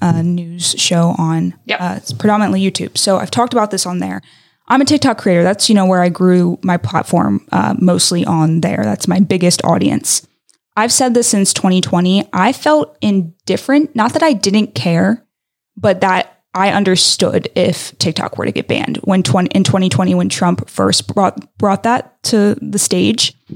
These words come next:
Speaker 1: I felt like, like, I'm like, "I don't, I, I get it, you know, like, this is, this is not something to take lightly."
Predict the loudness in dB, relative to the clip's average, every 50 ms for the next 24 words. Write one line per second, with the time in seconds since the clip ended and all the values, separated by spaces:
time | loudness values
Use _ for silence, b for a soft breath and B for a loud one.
0 | -18 -18 _ _ _ _ _ _ _ -2 -2 -2 -2 -2 -2 0 0 2 2 2
1 | 0 0 -2 -6 _ _ _ _ _ _ -2 -2 0 2 2 4 4 4 4 2
2 | 0 0 2 2 2 0 -2 -4 -2 0 0 0 -2 -2 -6 -6 -2 0 0 0
3 | 2 0 2 2 2 0 -2 0 0 2 4 4 4 4 4 4 2 2 2 0
4 | -2 2 2 2 2 0 0 -2 0 0 0 0 0 2 2 2 2 2 2 0
5 | 0 0 0 0 2 4 4 4 2 2 2 0 0 2 2 2 2 2 0 0
6 | -2 -2 -4